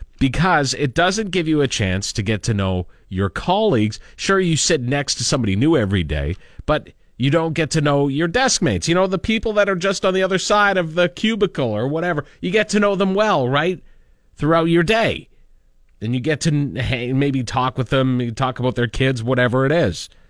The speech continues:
So people don't get to do that. And also, a lot of people say they have no idea where the hell their boss is sitting with hot desking. They don't know where to go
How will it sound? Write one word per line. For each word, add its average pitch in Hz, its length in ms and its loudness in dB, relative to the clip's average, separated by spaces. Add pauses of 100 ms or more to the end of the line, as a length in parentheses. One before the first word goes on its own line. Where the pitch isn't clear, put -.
(640)
So 139 240 0
people 170 360 0
don't 156 220 0
get 151 160 0
to 143 80 0
do 120 120 2
that. 120 220 0
And 139 140 0
also, 160 400 0
a - 20 0
lot 147 200 0
of 147 60 -2
people 147 200 -2
say 151 200 0
they 160 160 2
have 127 160 2
no 143 300 2
idea 139 420 2
where 120 100 2
the 104 100 0
hell 120 180 0
their 110 140 2
boss 107 500 -2
is 104 140 2
sitting 71 400 -2 (500)
with 92 120 -4
hot 90 220 0
desking. - 460 -2 (500)
They 139 100 2
don't 165 160 2
know 160 340 2
where 139 240 0
to 151 100 2
go 151 400 2